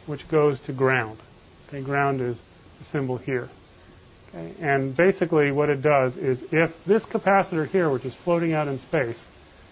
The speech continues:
has charge on it, has energy in it, this switch will be closed forever. And if this switch closes and this switch is closed,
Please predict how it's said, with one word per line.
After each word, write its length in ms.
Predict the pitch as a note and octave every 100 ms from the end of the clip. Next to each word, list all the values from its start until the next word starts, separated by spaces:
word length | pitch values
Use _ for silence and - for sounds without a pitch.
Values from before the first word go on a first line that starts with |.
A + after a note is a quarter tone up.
| - - -
has 260 | F3 E3
charge 400 | - G#3 G#3+ E3+
on 160 | C3 A#2
it, 100 | B2+ - _ - - - -
has 180 | D#3 D#3
energy 340 | F3 D3+ A#2+
in 100 | A#2
it, 120 | A#2+ - - - - -
this 160 | E3 -
switch 260 | D#3+ -
will 80 | D3
be 140 | C3
closed 380 | B2 - C#3 B2+
forever. 440 | B2 B2 D3+ C#3 B2+ - - - - - - - - - - -
And 180 | D3 C#3+
if 100 | A#2
this 200 | D#3+ A3+
switch 280 | - G3 -
closes 400 | E3 D3+ D3 C#3
and 100 | C3+
this 180 | F#3 -
switch 220 | E3+ -
is 100 | C3
closed, 460 | - C3+ B2 C3+